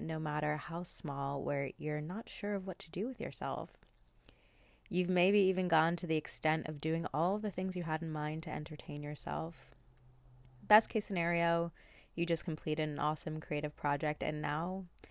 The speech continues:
you're at a loss and you're asking yourself, "What's next?"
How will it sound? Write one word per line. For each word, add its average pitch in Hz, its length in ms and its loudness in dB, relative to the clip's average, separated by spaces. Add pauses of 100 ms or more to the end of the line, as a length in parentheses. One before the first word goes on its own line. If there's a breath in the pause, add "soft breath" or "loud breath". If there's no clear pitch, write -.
(220 loud breath)
you're 151 100 2
at 147 60 6
a 151 60 2
loss 151 560 2
and 151 260 0
you're 143 80 -2
asking 175 380 -4
yourself, 156 560 -4 (240)
"What's 214 260 -6
next?" 226 540 -8